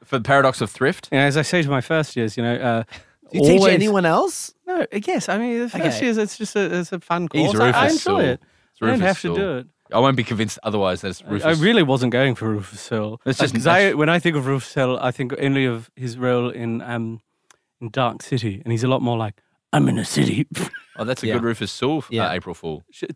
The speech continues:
Speaker 2: so tell me, um, what were the multiple choice? What was the question again?
Speaker 1: What is the paradox of thrift?
Speaker 2: Yeah, yep, sure.
Speaker 1: The idea that many individuals saving money can actually be bad for an economy.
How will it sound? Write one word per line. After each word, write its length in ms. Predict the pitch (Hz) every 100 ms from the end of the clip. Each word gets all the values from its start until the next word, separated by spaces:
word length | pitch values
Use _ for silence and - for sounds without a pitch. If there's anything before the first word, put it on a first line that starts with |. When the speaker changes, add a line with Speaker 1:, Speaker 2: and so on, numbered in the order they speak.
| -
Speaker 2:
so 160 | - 165
tell 240 | 156 160
me, 180 | 135 127 -
um, 320 | 139 127 131
what 140 | 143 160
were 80 |
the 40 | 151
multiple 360 | 139 123 123 117
choice? 260 | 131 117
What 140 | 202 330
was 120 | 202
the 40 |
question 340 | - 139 - 147
again? 180 | 175 320
Speaker 1:
What 160 | 135 180
is 80 |
the 80 | -
paradox 360 | 123 120 110 -
of 100 | 90
thrift? 340 | - 196 214
Speaker 2:
Yeah, 120 | 151
yep, 240 | 127 175 -
sure. 200 | _ 147
Speaker 1:
The 60 | 131
idea 280 | 151 151 139
that 100 | 123
many 280 | 135 156
individuals 480 | 147 123 131 131 120
saving 280 | 143 135 127
money 200 | 123 127
can 160 | 127 120
actually 340 | 127 - 123
be 80 | 113
bad 320 | 98 117 127
for 80 | 151
an 80 | 143
economy. 400 | 151 151 165